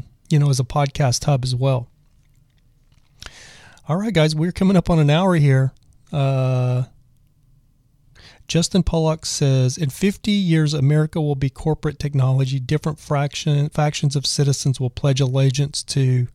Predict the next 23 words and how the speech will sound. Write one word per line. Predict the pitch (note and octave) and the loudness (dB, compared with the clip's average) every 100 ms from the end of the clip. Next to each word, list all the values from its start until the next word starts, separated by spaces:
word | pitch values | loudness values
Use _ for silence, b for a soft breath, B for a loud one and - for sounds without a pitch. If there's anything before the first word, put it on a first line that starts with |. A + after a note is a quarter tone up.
| B B B B - | B B B B 0
I | C#3+ | 2
don't | C3+ | 4
know, | A#2+ | 4
Microsoft | C3 C3+ D3 - C#3 C3+ | 2 0 -2 -2 -2 -2
and | C3+ C3 | -2 0
Apple." | B2+ - C3 - | 0 -2 -2 2
I | G#3 | 4
absolutely | G3+ F#3+ F3+ E3+ E3 | 4 2 -2 0 2
agree | D3 D#3 E3 | 2 4 4
with | D#3+ | 4
that, | D3+ E3+ | 2 0
Justin. | D#3 D3 D3 C3+ - - | -2 0 0 -2 -4 -6
Uh, | C#3 D3+ | -4 -4
it's | D3 | -4
kinda | - E3 D#3 | -2 0 0
goes | C#3+ C#3+ C#3+ | 0 0 0
that | C#3 C#3+ | -2 0
way. | C3+ C3+ | 0 2
That's | D3+ - | 0 -2
why | E3+ E3+ D3 | 0 2 2
I | |
don't, | C#3+ C#3+ C#3 C3+ | 2 2 4 4
uh, | B2+ | 2